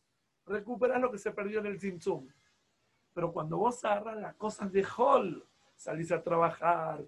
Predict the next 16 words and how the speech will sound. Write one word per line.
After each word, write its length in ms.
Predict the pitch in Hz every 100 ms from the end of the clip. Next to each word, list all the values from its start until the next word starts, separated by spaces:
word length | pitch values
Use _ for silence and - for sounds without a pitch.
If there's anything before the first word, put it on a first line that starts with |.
| _ _ _
haces 320 | 190 - 196
todas 240 | - 220 185
las 120 | 160
cosas 320 | - 190 -
que 100 | 185
tenés 220 | 170 180
que 60 | 175
hacer 200 | 160 180
en 60 | 175
el 100 | 160
mundo 240 | 175 165
físico, 400 | 170 165 180 160
cocinás, 580 | - 196 175 160 180 175
lavas, 400 | 208 196 165 160
planchas, 480 | 202 180 170 170 170
ordenás. 440 | 175 175 170 160